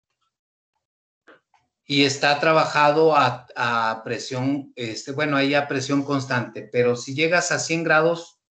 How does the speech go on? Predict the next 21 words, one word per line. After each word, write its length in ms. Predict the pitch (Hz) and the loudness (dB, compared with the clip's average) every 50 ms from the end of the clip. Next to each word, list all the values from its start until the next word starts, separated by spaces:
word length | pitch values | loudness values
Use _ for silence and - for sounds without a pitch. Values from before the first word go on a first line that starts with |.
| _ _ _ _ _ _ - | _ _ _ _ _ _ -10
ah, 80 | - 131 | -4 0
bueno, 280 | 139 165 170 165 160 | 2 2 4 4 4
aquí 260 | 151 139 139 - 160 160 | 2 2 0 0 -2 0
en 80 | 165 | 0
Aguascalientes 680 | 165 160 160 143 - - 143 135 143 147 147 160 147 - | 2 2 0 0 0 0 0 0 0 0 -2 -4 -4 -2
a 60 | 151 | -2
noventa 460 | 139 131 120 117 117 113 113 110 117 110 | 0 0 0 -2 -2 -4 -4 -4 -6 -6
y 300 | 107 110 110 113 110 107 | -6 -6 -8 -8 -10 -10
seis 360 | - - 147 151 160 156 156 | -8 -4 -4 -4 -4 -2 0
grados, 360 | 160 156 151 151 156 160 151 | 2 4 4 6 6 4 4
noventa 340 | 147 131 123 123 120 - 120 | 2 2 2 0 0 -2 -4
y 80 | 117 - | -4 0
cuatro 320 | - 143 143 - 156 156 | 2 2 2 2 2 2
grados, 600 | 151 151 147 151 156 160 180 180 - - - _ _ _ _ _ _ _ _ _ _ | 4 4 6 6 4 4 0 -2 -4 -12 -20 _ _ _ _ _ _ _ _ _ _
mientras 500 | - 156 151 151 143 - 156 151 - - | 2 4 4 4 4 4 2 2 2 2
tengas 400 | - 185 190 185 190 185 180 180 | 2 2 4 6 4 4 4 2
líquido, 440 | 185 190 185 - 185 175 185 180 175 | -2 -2 -2 -2 0 2 4 4 4
la 160 | 156 147 - | 4 2 2
temperatura 640 | - 143 139 - 139 135 135 131 135 147 151 160 165 | 2 0 0 2 4 2 2 2 0 2 4 4 6
de, 680 | 165 160 147 135 127 117 - - - - - - - _ | 6 6 4 4 2 0 -2 -6 -8 -10 -10 -14 -20 _
del, 1000 | - 110 127 123 117 113 113 113 110 113 110 110 110 107 107 107 104 107 - | -12 -6 -4 -4 -2 -2 -4 -6 -6 -6 -8 -8 -10 -12 -14 -14 -16 -18 -20